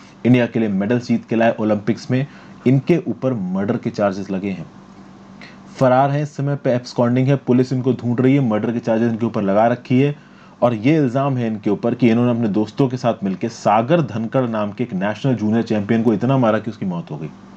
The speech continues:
और इस respect में सुशील कुमार अभी के लिए गायब है। News क्या है? तो news ये है कि पुलिस investigate कर रही है और rates मार रही है लगभग बीस लोगों के घर पे, और इनमें से एक Olympian रेसलर सुशील कुमार भी है और इनके teammates भी हैं।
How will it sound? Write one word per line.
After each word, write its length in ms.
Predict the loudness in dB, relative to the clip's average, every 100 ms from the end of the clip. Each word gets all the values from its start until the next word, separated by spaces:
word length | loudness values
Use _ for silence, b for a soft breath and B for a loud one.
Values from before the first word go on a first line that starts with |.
| -20 -20 -20 -20 -20 -20 -20 -12 -2
और 140 | -2 0
इस 160 | 0
respect 340 | -2 -2 -4 -4
में 80 |
सुशील 300 | -8 -4 -4
कुमार 240 | -2 0 0
अभी 180 | 0 -2
के 120 | 0
लिए 220 | 2 0 -4 B B B -4
गायब 320 | -2 -2 -4 -10
है। 100 | -18 -20 B B B B 2
News 240 | 2 2
क्या 140 | 2 0
है? 80 | 0
तो 120 | -2
news 320 | 0 2 4
ये 60 | 2
है 60 |
कि 140 | 0 -6 -8 -12 0
पुलिस 360 | 2 2 -2
investigate 580 | -6 -6 -4 -2 0 0
कर 160 | -2 -4
रही 200 | -4 -6
है 100 | -8 -4
और 160 | 0
rates 280 | 2 2 0
मार 260 | -4 -4 -4
रही 140 | -2
है 60 | -2
लगभग 360 | -2 -2 -4 -2
बीस 240 | -4 0
लोगों 200 | 0 0
के 80 | 0
घर 120 | 0
पे, 220 | 0 -2 -4 B B
और 120 | 0 2
इनमें 220 | 4 2
से 160 | 2 -2
एक 180 | 0 -2
Olympian 420 | 0 0 0 -2
रेसलर 360 | -2 -4 -6
सुशील 340 | -4 -4 -2 -2
कुमार 320 | 0 0 2
भी 120 | 2
है 60 | 2
और 140 | 2
इनके 240 | 0 -2 0
teammates 500 | 2 2 2 -2 -6
भी 80 |
हैं। 120 | -8